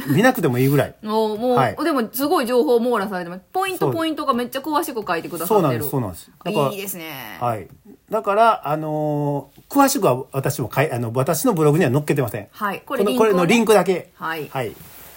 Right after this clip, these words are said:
Speaker 1: 細かく見、あの、見たい人は、あの、とある関西人さんのブログを、
Speaker 2: はい。
Speaker 1: ぜひご覧ください。
Speaker 2: はい。
Speaker 1: 三時間コースと。
Speaker 2: これ三時間コース。
Speaker 1: はい。で、
Speaker 2: で？
Speaker 1: 続きまして、六時間コース。
Speaker 2: はい。
Speaker 1: はい。が、この三時間コースプラス、
Speaker 2: はい。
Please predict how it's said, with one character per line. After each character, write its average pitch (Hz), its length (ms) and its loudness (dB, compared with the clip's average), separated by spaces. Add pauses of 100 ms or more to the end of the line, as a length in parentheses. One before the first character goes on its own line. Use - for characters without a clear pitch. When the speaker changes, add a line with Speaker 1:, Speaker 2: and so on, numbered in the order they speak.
Speaker 1:
細 262 180 4
か 269 140 0
く 233 80 -2
見、 233 200 0
あ 156 80 -2
の、 180 60 -2
見 226 140 0
た 240 120 6
い 202 60 4
人 254 200 4
は、 170 260 6
あ 110 120 -6
の、 117 140 -6
と 196 180 2
あ 160 60 6
る 135 80 2
関 143 220 4
西 135 140 4
人 120 180 -2
さ 104 100 -4
ん 98 80 -4
の 175 220 0
ブ 113 100 -6
ロ 113 140 -2
グ 101 100 -6
を、 87 200 -10
Speaker 2:
は 156 180 -12
い。 - 100 -14 (180)
Speaker 1:
ぜ - 120 2
ひ 113 80 0
ご 104 80 -6
覧 95 100 -6
く 90 80 -12
だ - 60 -14
さ - 140 -12
い。 - 100 -20
Speaker 2:
は 156 180 -10
い。 143 160 -12
Speaker 1:
三 156 240 4
時 131 80 0
間 131 180 4
コ 139 120 2
ー 113 40 2
ス - 40 -2
と。 - 80 -6
Speaker 2:
こ - 20 -6
れ 214 60 -6
三 175 200 -4
時 156 80 -10
間 151 200 -10
コ 135 140 -14
ー - 40 -18
ス。 - 100 -18
Speaker 1:
は 110 120 -6
い。 98 100 -10 (480)
で、 214 200 4
Speaker 2:
で？ 415 60 -8 (260)
Speaker 1:
続 202 220 0
き 190 120 0
ま 170 140 2
し - 60 -6
て、 113 120 -2
六 202 200 6
時 220 140 0
間 202 220 6
コ 139 160 -4
ー 98 40 -6
ス。 - 220 -10
Speaker 2:
は 214 140 -4
い。 185 100 -8 (260)
Speaker 1:
は 110 120 -6
い。 - 80 -14 (560)
が、 180 440 6 (380)
こ 226 180 2
の 220 1000 6
三 185 220 0
時 202 80 -4
間 226 220 6
コ 311 160 6
ー 202 40 6
ス 143 200 -2
プ - 180 -2
ラ 180 240 6
ス、 - 240 -4
Speaker 2:
は 226 380 -2
い。 170 160 -10